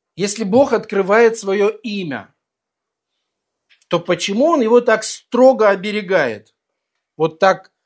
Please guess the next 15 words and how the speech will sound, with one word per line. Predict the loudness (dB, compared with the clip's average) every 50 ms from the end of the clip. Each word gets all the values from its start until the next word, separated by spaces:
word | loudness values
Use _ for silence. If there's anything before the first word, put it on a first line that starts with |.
| _ _ _ _ _ _ _ _ _ _ _ _ _ _ _ _ _
что | _ -10 -10 -4 0 2 4 4 4 4 2 2 -2 -12 _ _ _
не | -6 -4 -2
оставит | -2 -2 -2 0 2 4 4 4 2 0
безнаказанным. | -2 -2 0 0 -4 -4 0 2 2 2 2 0 -4 -8 -8 -6
То | -6
есть | -6 -6 -8 -12
Бог, | -16 -12 -6 -2 2 2 2 4 2
оказывается, | 0 -2 0 0 0 2 0 -2 -4 -6 -8
еще | -10 -6 -4 -4
и | -6
взыскивает, | -6 -6 -2 -2 -2 -2 -2 -6 -8 -8 -8 -2 0
да? | 0 0 0 0
Как | -2 -6 -6 -4 -4
будто | -4 -4 -2 -2 -2
бы | 0 0 -2 -2 -2